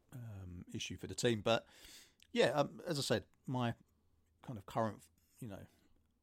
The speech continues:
viewpoint is that they don't seem to be,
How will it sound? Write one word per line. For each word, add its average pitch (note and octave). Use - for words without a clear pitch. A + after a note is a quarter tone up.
viewpoint A#2
is F#2+
that -
they G#2
don't A2
seem G2+
to -
be, A2+